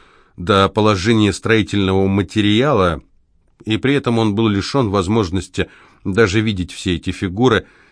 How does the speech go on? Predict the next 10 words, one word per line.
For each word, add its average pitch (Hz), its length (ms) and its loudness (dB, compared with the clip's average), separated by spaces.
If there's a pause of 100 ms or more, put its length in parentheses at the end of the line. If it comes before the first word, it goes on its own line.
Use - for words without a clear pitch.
(100)
незнакомые 101 720 0
города, 90 600 2
вокзалы, 90 720 2
парадные 80 640 -2
лестницы, 101 680 -2 (360)
являвшиеся 87 920 -2
непременными 87 1000 0
декорациями 82 720 -2
ночных 85 440 -6
видений. 73 520 -8